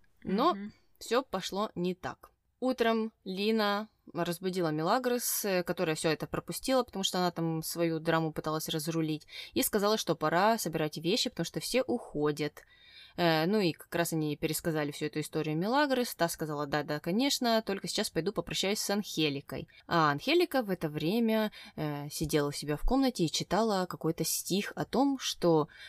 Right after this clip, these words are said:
Speaker 1: её жизнь или его жизнь, жизнь автора — пустынный пляж, где ничего нет.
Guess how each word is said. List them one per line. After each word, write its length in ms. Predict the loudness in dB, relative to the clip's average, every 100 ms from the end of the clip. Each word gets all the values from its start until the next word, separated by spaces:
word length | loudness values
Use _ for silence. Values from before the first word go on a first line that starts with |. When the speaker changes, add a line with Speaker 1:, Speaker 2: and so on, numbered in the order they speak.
| -4
Speaker 1:
её 280 | 0 2 2
жизнь 540 | 2 4 2 0 -2 -6 _ -2
или 260 | 0 0 -4
его 220 | -2 2 2
жизнь, 440 | 2 0 -2 -2
жизнь 300 | -2 -2 -4
автора — 500 | -2 -4 -4 -4 -4 -8 -20 -18 -6
пустынный 580 | -4 2 4 4 0
пляж, 520 | -2 0 2 0 -2 -2
где 280 | -2 2 4
ничего 600 | 2 0 -6 -6 -4 -2
нет. 480 | -2 -4 -6 -10